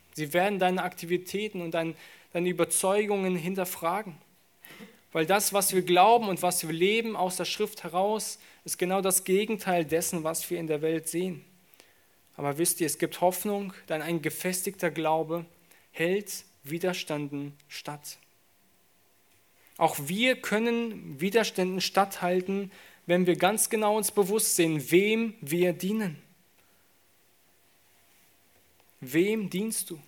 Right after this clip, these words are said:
und worauf baut dein Leben? Was ist dein Ziel deines Glaubens? Und wisst ihr, wenn, wenn Christus nicht auferstanden ist,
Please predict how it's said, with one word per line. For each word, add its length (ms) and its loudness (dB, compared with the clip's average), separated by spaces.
und 260 -10
worauf 480 2
baut 340 2
dein 280 -2
Leben? 300 -8
Was 180 0
ist 180 0
dein 200 4
Ziel 400 2
deines 420 2
Glaubens? 640 -6
Und 140 -6
wisst 220 2
ihr, 200 2
wenn, 200 4
wenn 160 2
Christus 580 4
nicht 220 0
auferstanden 760 2
ist, 500 -10